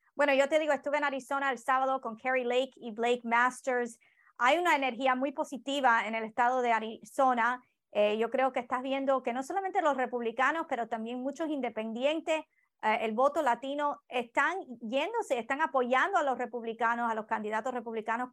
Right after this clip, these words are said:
como Blake Masters. Eh, yo creo que él ha hecho un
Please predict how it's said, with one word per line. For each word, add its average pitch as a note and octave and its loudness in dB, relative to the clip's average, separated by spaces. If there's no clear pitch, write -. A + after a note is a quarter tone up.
como B3+ 0
Blake B3+ 2
Masters. A#3+ -2
Eh, A#3 0
yo B3+ 2
creo D#4 2
que C#4 2
él C#4 0
ha C4+ 2
hecho C4+ -4
un C#4 -6